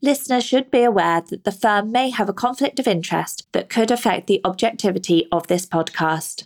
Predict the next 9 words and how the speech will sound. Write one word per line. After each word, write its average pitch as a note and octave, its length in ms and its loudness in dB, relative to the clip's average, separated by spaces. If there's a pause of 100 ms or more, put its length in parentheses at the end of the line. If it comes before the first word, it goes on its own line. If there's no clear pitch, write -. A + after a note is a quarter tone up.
(120)
This C#4+ 240 0
material G#3+ 680 4
is F#3 140 2
prepared G#3 640 0
by F#3 140 2
Harbor C4 420 0
Capital G3 440 -2
Advisors, F3+ 600 0
Inc. D3+ 300 -6